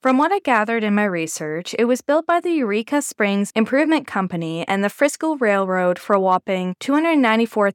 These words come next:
thousand dollars, which is approximately five point six million in today's money. But why build this hotel in Eureka Springs? What's even going on there? Well, during the mid-eighteen hundreds, Eureka Springs was a popular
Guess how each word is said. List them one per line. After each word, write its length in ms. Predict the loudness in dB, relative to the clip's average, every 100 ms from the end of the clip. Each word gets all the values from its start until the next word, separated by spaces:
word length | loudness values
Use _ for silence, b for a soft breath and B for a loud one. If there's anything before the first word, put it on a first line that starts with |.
| -4
thousand 480 | -2 -2 -2 -4 -4
dollars, 600 | -2 -4 -4 -8 -12 -4
which 220 | -4 -2
is 140 | -2
approximately 560 | -4 0 -2 -2 -2 0
five 320 | 0 0 0
point 260 | 0 -2 0
six 300 | -4 -4 -4
million 480 | -4 -2 0 2 2
in 140 | 0
today's 440 | -2 0 0 -2
money. 380 | -6 -10 -10 -12 -14 _ _ -2
But 240 | 0 0
why 340 | 0 2 2
build 280 | 2 2 2
this 180 | 0 0
hotel 360 | -2 0 2 2
in 100 | 0
Eureka 320 | -2 -4 -8
Springs? 640 | -4 0 0 -2 -8 -12 _ -18
What's 240 | -12 -6
even 280 | -2 2 2
going 280 | 4 2 2
on 180 | 2
there? 320 | 0 -4 -10 -14 -4
Well, 400 | 0 2 4 2
during 240 | 2 2
the 80 | 2
mid-eighteen 560 | 0 -2 -4 -6 -8 -6
hundreds, 600 | 0 0 2 0 -2 -4
Eureka 340 | -6 -4 -4
Springs 580 | -4 -4 -2 -2 -2 -4
was 200 | -2 -2
a 80 | -2
popular 580 | -4 -2 0 0 0